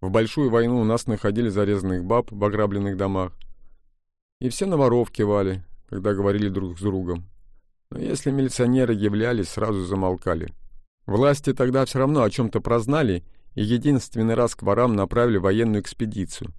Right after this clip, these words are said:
Каких-то мужиков оттуда забрали на фронт, но многие, говорят, попрятались в лесу, как волки. Короче, чуть ли не одни бабы и были в деревне. Не пожгли их тогда, а надо бы. Так и живут теперь. А в последние годы редко о них вспоминают.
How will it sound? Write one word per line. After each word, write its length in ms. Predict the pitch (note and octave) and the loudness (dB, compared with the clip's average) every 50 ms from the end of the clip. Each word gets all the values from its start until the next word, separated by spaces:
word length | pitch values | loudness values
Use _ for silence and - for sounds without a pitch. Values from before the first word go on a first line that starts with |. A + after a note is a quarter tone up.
| - - _ - | -20 -16 _ -4
Каких-то 400 | A2+ G#2 - F#3+ F3+ - - C3 | -4 -2 0 0 -2 0 2 2
мужиков 480 | C3 A#2+ A2 B2+ B2 - D#3 C#3+ - | 2 4 2 0 0 0 -2 0 0
оттуда 380 | G#2 - - - G#2+ G2+ F#2+ F#2 | -2 -2 0 -4 -4 -2 -2 0
забрали 340 | G2 G2+ G2 G#2+ A2+ A2+ A2+ | 0 2 2 2 2 2 2
на 220 | A2 G#2+ G#2 G2 | 2 0 0 -2
фронт, 340 | - - C3 C3+ D3 C#3 - | -2 -2 -2 0 0 0 0
но 100 | A2+ G#2 | 0 0
многие, 460 | A2 A#2+ C3+ D#3 E3 C#3+ C#3+ B2+ A#2+ | 2 2 0 0 -2 -2 -2 -2 0
говорят, 320 | A2+ A2+ A2+ A#2+ A#2+ A2+ - - - - | 2 2 2 2 0 -2 -4 -12 -14 -6
попрятались 720 | - A#2+ - - C#3 D3 C#3+ A2+ - G2+ F#2 F#2 F2 - | -4 -4 -2 -2 0 2 2 2 2 0 -2 -2 -4 -4
в 40 | F#2 | -6
лесу, 260 | G2 G2+ - A#2 G2+ | -6 -4 -4 -6 -4
как 240 | - G2 F#2+ - - | -2 -2 -4 -2 -4
волки. 480 | G#2 A2 G#2+ G2 F2+ - - - - - _ _ - - - - | -2 0 0 0 0 -2 -8 -12 -12 -14 _ _ -20 -16 -6 0
Короче, 380 | B2 C3 - - D3+ - C3+ | 0 2 2 2 0 -2 -6
чуть 200 | - - C#3+ C#3+ | -4 -4 -6 -2
ли 100 | B2+ B2+ | -2 0
не 140 | A#2+ A#2 A#2+ | 0 2 2
одни 280 | A#2+ A#2 G#2+ B2+ C#3 B2 | 2 0 2 2 0 2
бабы 380 | G2+ - C3 C3 A2+ G2+ G#2+ | 2 2 2 2 2 2 0
и 60 | A2 G#2+ | 0 0
были 240 | G#2+ A2+ G#2+ F#2 | 0 0 0 -2
в 60 | F2 E2+ | -2 -2
деревне. 480 | - F2 - F2+ F2 F2 E2+ D#2+ E2 - - - - - - - - | -4 -2 -2 -2 -2 -2 -6 -6 -8 -12 -16 -20 -20 -20 -20 -14 -6
Не 100 | - A#2 | -4 -4
пожгли 400 | G#2+ - C3+ C3 A#2 C3+ D3 C#3+ | 0 2 2 2 2 2 0 0
их 100 | C3 - | 0 0
тогда, 300 | - G#2 G2 F#2 - F#2+ | 0 -2 -2 0 0 -2
а 40 | G2 | -2
надо 320 | G#2+ A#2 C2 - A2 F#2+ | -2 -2 -4 -4 -4 -4
бы. 160 | F2 D#2+ D2+ - - - - - - - - | -4 -4 -6 -8 -12 -16 -20 -20 -20 -20 -20
Так 220 | - - - - C3+ | -14 -14 -10 -6 -4
и 40 | |
живут 420 | A#2+ G#2 G2 F#2 F2 F#2+ F#2+ - - | -4 -2 -2 -2 -2 -2 -6 -6 -6
теперь. 380 | - F2 E2 - E2+ D#2+ - - _ _ _ _ _ | -10 -8 -6 -6 -6 -6 -8 -14 _ _ _ _ _
А 120 | - A2+ A#2 | -2 -2 -2
в 60 | - | 0
последние 600 | - D3 C3+ - - D#3+ D#3+ D#3 C#3 C#3+ C#3 C3 | 2 0 0 0 0 0 0 2 2 2 2 2
годы 320 | B2 B2+ D3 C#3+ A#2+ B2 | 2 2 2 2 2 2
редко 320 | A#2 B2+ C3 B2+ - - G2 | 2 2 2 0 0 0 0
о 40 | G2 | 0
них 200 | F#2 F2+ E2+ - | 0 -2 -4 -6
вспоминают. 720 | - - - F#2 F2+ F2+ F2+ F2+ F2 E2 E2 E2+ - | -12 -8 -6 -2 -2 0 0 -2 -2 -4 -4 -8 -10